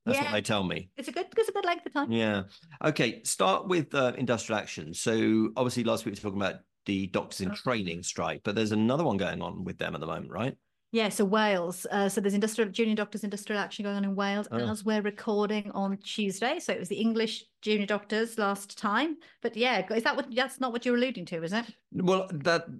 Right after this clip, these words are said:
Speaker 1: I'm glad we got that one on the record, but obviously the consultants had
Speaker 2: Mm.
Speaker 1: reached the agreement with the government, and then it was going out to B M A ballot, and the vote for that is up to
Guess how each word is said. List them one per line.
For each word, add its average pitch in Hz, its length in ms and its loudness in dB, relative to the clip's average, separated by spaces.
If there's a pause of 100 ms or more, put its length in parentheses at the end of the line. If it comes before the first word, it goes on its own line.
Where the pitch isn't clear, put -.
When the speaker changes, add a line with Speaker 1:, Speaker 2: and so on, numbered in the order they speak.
(100)
Speaker 1:
I'm 156 320 4
glad 156 240 4
we 135 60 2
got 123 160 -4
that 120 100 0
one 123 140 0
on 117 40 0
the 117 60 0
record, 120 380 0
but 117 80 -2
obviously 143 380 0
the 101 180 -4
consultants - 1400 -2
had 214 140 0
Speaker 2:
Mm. 202 100 4
Speaker 1:
reached 220 320 -2
the 107 80 -4
agreement 110 880 -4
with 95 120 -4
the 87 40 -8
government, 92 360 -2
and 90 80 -2
then 101 100 0
it - 20 0
was 95 140 -4
going 101 200 0
out 101 200 -2
to - 80 -10
B 101 180 0
M 98 140 0
A 95 100 -2
ballot, 92 480 -2
and 95 360 -4
the 110 100 0
vote 135 420 0
for 104 80 -8
that 110 320 -2
is 98 140 -8 (100)
up - 300 -4
to 101 480 0